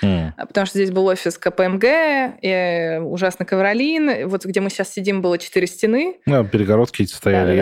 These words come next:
Speaker 1: я примерно
Speaker 2: да.
Speaker 1: понимаю, что это было, да. Мгм.
Speaker 2: Да. Вот. И мы, ну, я такая: «Ну, хрен с ними». Я смотрела какие-то еще помещения,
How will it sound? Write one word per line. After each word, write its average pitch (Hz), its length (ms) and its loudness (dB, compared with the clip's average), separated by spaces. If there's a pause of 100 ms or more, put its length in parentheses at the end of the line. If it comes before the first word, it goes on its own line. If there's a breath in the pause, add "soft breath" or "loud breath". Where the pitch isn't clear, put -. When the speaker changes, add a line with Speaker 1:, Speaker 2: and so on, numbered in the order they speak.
(100)
Speaker 1:
я 92 60 -2
примерно 95 380 0
Speaker 2:
да. 87 80 -4
Speaker 1:
понимаю, 92 340 0
что - 160 -4
это 82 80 -8
было, 85 220 -4
да. 85 320 -4
Мгм. 95 100 -2
Speaker 2:
Да. - 260 0 (520 loud breath)
Вот. 185 580 0
И 226 920 0
мы, 233 1120 0
ну, 233 80 0
я 214 120 0
такая: 175 300 -2
«Ну, 220 220 -4 (120)
хрен 160 240 -6
с - 100 -14
ними». 160 80 -4
Я - 40 -6
смотрела 247 280 0
какие-то 226 200 -2
еще 277 160 0
помещения, 262 840 -2